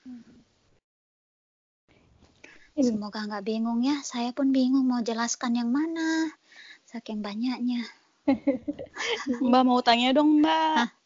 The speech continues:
Speaker 2: Hah, hah, hah.
Speaker 1: Iya, silakan, silakan.
Speaker 3: Iya, Mbak. Eh, ini, ini saya Nilam. Eh,
Speaker 2: Hmm, hmm, hmm.
Speaker 3: jadi gini, kemarin tuh kan, eh, harusnya tuh haid itu kan,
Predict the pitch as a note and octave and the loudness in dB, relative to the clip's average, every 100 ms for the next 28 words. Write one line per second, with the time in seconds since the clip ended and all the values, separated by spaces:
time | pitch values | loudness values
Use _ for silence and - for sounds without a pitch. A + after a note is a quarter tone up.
0 | - A#3+ A#3+ B3+ C#4+ D4 - D4 C#4+ C#4+ | -8 -4 -4 -2 -2 -4 -6 -2 -2 0
1 | D4+ C#4+ C4+ C4 - C#4 B3+ - _ A#3+ | -2 0 -4 -8 -10 -10 -10 -16 _ -14
2 | A3 _ _ - - _ - - G#3 G#3 | -14 _ _ -20 -20 _ -20 -12 -10 -8
3 | A3 A3 A3 A3 - _ - - G#3+ G#3+ | -8 -6 -6 -8 -12 _ -20 -12 -8 -6
4 | G#3 G#3 G3+ G#3 G3+ G#3 - - - - | -6 -6 -6 -6 -6 -8 -12 -20 -20 -20
5 | _ - G#3+ G#3 A3+ A#3 - A#3 B3 A3+ | _ -6 -4 -2 -2 -2 0 2 2 2
6 | G3 G3+ G#3+ G3+ F#3 _ _ - F#3+ F#3 | 4 6 4 0 -8 _ _ -12 -6 -2
7 | F#3 F#3 - F3+ F#3 F#3 _ _ _ - | -2 -4 -4 -6 -8 -14 _ _ _ -20
8 | G#3 A3 A#3 G#3 G3+ G#3 A3 G3 F#3+ A3 | -8 -6 -6 -6 -8 -6 -6 -4 -4 -6
9 | A#3 C4+ D4 D4+ _ _ _ _ _ - | -4 0 2 0 _ _ _ _ _ -16
10 | - A3+ A3 G#3+ G#3+ A3 A3 A3 G#3+ G#3 | -10 -6 -4 -2 0 0 0 2 0 0
11 | G#3 - - - _ A#3+ G#3+ A3 B3+ C4+ | -4 -10 -18 -20 _ -6 -4 -4 -2 -4
12 | C#4 D4+ - - - - - _ _ - | -2 -4 -6 -20 -20 -20 -20 _ _ -20
13 | - - A#3 A3 - A3+ C4 C#4 | -8 4 4 4 -6 -4 -2 2